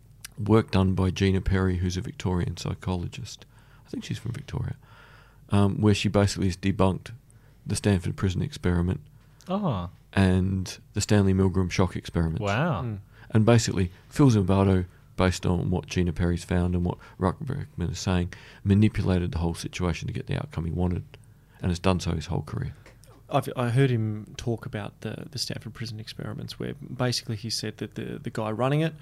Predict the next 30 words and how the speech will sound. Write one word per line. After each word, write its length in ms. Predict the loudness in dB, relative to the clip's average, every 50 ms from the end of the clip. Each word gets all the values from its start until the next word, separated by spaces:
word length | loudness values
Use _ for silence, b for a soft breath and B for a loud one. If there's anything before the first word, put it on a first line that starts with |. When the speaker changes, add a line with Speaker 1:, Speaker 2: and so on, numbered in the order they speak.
| B B B B B B B B -10
Speaker 3:
wanted 540 | 0 4 6 6 6 4 2 -2 -4 -6 -8 -14 -18 -20 -20 -20 -20 -10 -6
the, 320 | -4 -2 -2 -2 -2 -2
he 140 | 2 4 6
was 220 | 8 8 6 4 0 -4 -6 2
Speaker 1:
Wanted 300 | 6 8 8 8 8 8
an 120 | 8 8 8
outcome 320 | 8 6 6 6 8 8
Speaker 3:
wanted 200 | 10 10 10 8
Speaker 1:
and 100 | 8 8 8
he 40 | 6
Speaker 3:
an 40 | 6
Speaker 1:
got 20 | 6
it. 40 | 4 0
Speaker 3:
outcome 240 | -2 -4 -6 -8 -12 -14 -4 0
and 400 | 2 2 2 4 2 2 2 4
basically 440 | 4 4 4 2 0 -2 -4 -2 0
said 380 | 2 2 4 4 2 2 0 0
to 680 | -2 -2 -2 -2 0 2 2 2 2 2 2 2 0 0
the, 160 | 0 -2 -2
the 120 | -2 -4
participants 580 | -6 -4 -2 0 2 2 2 2 0 0 0 2
who, 220 | 2 4 4 4 2 B B B B B B B B
what 100 | -2 0
was 140 | 0 0 0
it, 200 | -2 -2 -2 0
done 140 | 2 2 2
in 80 | 2
the 80 | 4 4
sixties 720 | 6 6 8 8 8 6 4 2 0 -2 0 0 2 2
or 40 | 2